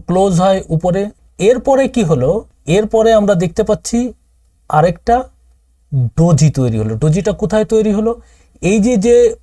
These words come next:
ক্লোজিং হয়েছে, ক্লোজিংয়ের উপরে, অর্থাৎ গ্যাপ আপ ওপেনিং হয়েছে। এখানে যেরকম আমরা দেখতে পেয়েছি গ্যাপ ডাউন ওপেনিং হয়েছে, এখানে কিন্তু গ্যাপ আপ ওপেনিং হয়েছে। আর এখানে দেখুন আমি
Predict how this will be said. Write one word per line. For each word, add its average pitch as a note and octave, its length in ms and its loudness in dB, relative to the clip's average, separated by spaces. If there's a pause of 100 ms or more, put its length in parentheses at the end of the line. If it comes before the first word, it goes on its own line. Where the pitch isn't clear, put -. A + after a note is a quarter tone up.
(100)
ক্লোজিং B3+ 420 0 (120)
হয়েছে, C#3+ 240 -2 (140)
ক্লোজিংয়ের G3+ 540 0
উপরে, C3+ 220 -4 (100)
অর্থাৎ A#3+ 240 -2 (180)
গ্যাপ F3 220 2 (380)
আপ G3+ 100 0 (220)
ওপেনিং C#3 300 -2 (100)
হয়েছে। F#2+ 240 -10 (440)
এখানে G3+ 420 0
যেরকম A3+ 320 0
আমরা G#3 140 0 (100)
দেখতে G3+ 240 -4
পেয়েছি A3 200 -2 (120)
গ্যাপ D#3 160 2 (140)
ডাউন E3+ 180 0 (100)
ওপেনিং A#3 220 0 (100)
হয়েছে, A#3 220 -2 (240)
এখানে F#3+ 260 -2
কিন্তু F3 160 -4 (120)
গ্যাপ E3 160 0 (260)
আপ F3 80 -2 (100)
ওপেনিং A2+ 340 -6
হয়েছে। F#2 200 -10 (160)
আর D3 60 2 (100)
এখানে G3 200 -2 (100)
দেখুন G3 220 -2 (420)
আমি D3 120 2